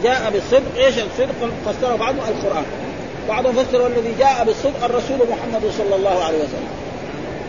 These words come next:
"وصدق به"، بعضهم فسروا قال أبو بكر الصديق،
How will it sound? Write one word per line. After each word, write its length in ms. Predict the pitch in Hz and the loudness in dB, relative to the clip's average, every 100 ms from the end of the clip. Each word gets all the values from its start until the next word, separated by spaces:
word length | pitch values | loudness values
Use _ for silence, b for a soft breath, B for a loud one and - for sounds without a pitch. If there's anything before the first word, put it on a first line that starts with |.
| 185 | -2
"وصدق 600 | 214 277 269 247 247 233 | 2 2 2 2 2 2
به"، 360 | 247 277 269 262 | 2 4 4 2
بعضهم 300 | 262 254 247 240 | -2 -4 -4 -2
فسروا 400 | 247 247 247 233 240 | -2 0 2 2 2
قال 180 | 233 | 2
أبو 140 | 226 226 | 2 2
بكر 280 | 240 240 208 | 2 0 -4
الصديق، 380 | 190 190 170 156 | -4 -6 -4 -6